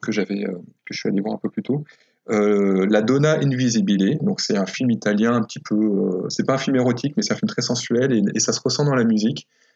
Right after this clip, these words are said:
Euh, et, euh, et, et la, donc la musique d'Ennio Morricone, je la conseille, euh, absolument sur ce film.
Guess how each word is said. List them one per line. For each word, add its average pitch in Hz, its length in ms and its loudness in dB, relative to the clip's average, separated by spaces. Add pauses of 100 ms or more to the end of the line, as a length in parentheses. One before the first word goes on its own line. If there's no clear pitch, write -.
(180)
Euh, 101 120 0 (140)
et, 101 300 0
euh, 90 420 -2
et, 92 360 -2
et - 20 -2
la, 95 160 0
donc 98 240 -2
la 113 40 0
musique 101 200 -2
d'Ennio 98 180 2
Morricone, 92 320 -2
je 117 60 -4
la 101 80 -2
conseille, 104 400 -4
euh, 92 120 -2
absolument 107 460 -2
sur - 160 -12
ce - 140 -14
film. 147 340 -2